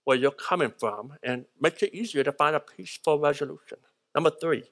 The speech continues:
avoid making assumptions. I mean, that's the whole problem here, right? They made some assumptions. And, uh, and, and so, uh, thankfully, they were able to have a conversation. What if they did it?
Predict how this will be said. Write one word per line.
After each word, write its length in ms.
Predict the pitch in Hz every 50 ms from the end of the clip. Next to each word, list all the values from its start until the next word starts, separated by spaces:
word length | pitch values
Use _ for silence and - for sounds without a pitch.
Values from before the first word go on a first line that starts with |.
| _ _ _ _ _ _ - -
avoid 720 | 151 143 - - - 165 170 185 190 202 220 214 - 220 - _ _ _ _ _ _ _ _ _ _ -
making 540 | 156 160 160 165 160 - 170 170 165 165 - _ _ _ - -
assumptions. 880 | 147 147 - - - 139 139 131 - - - 101 - _ _ - - _ _ _ _ _ _ _ _ _ _ _ _ _ _ _ _ _ _ _ _ _ _ _ _ _ _ _ _ _ _ _ _ -
I 80 | 139
mean, 100 | 160 180
that's 160 | 180 190 -
the 100 | - 170
whole 240 | 127 - 190 190 160
problem 420 | - 196 196 202 170 - 131 127 113
here, 140 | 120 117
right? 240 | 123 135 151 170 180
They 140 | - 165 160
made 260 | 160 160 165 175 - -
some 120 | 180 151
assumptions. 720 | 139 - - 180 180 175 - - - - - _ - - _ _ _ _ _ _ _ _ _ _ _ _ _ - - _ - -
And, 280 | 135 139 139 135 135
uh, 240 | - 151 151 151 160
and, 140 | 156 160 170 -
and 160 | 160 165 156 -
so, 260 | 180 170 170 170 147 _ _ _ _ _ -
uh, 80 | 160
thankfully, 540 | 156 - 175 196 220 214 - - 170 160 151 -
they 140 | - 165 165
were 160 | 165 165 170
able 300 | 160 165 180 196 208 196 185 - _ -
to 380 | - 202 190 175 165 156 151 139
have 300 | - - - 185 180 160
a 60 | -
conversation. 1160 | - - - 208 190 180 - - - 143 - - - 208 220 240 220 - - - 139 113 104 _ _ _ _ -
What 140 | - 208 262
if 120 | 277 -
they 120 | - 196 185
did 240 | - - 196 220 160
it? 140 | 110 -